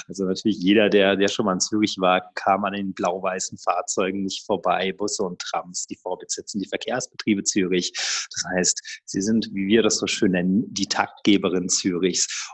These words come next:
und, ähm, sorgen eben für den, für den öffentlichen Nahverkehr innerhalb von Zürich mit, ja, zweieinhalbtausend Mitarbeitenden und, ja, circa zwei Drittel davon, würde ich, würde ich schätzen, aus dem Bauch raus, eben im, im Bereich Fahrdienst. Und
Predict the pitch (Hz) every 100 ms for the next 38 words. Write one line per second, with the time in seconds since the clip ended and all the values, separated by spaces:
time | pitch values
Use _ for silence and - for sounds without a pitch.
0 | _ 90 92 92 95 90 87 90 92 85
1 | 95 90 92 - 87 92 - 92 90 90
2 | - 92 - 85 82 - 90 - 87 87
3 | - - - 101 85 82 - 95 - -
4 | - 90 - 90 90 - - _ 101 92
5 | - 92 92 90 - 90 85 107 143 123
6 | 107 101 98 - 92 92 90 92 90 -
7 | 92 85 87 - - 92 - 165 - -
8 | _ - - 87 - 92 - 90 - -
9 | 104 - 104 90 95 98 - - - -
10 | - - - - - - 113 101 101 104
11 | 92 - 107 98 - - - - 107 98
12 | 95 104 107 - - - - 90 95 95
13 | 92 -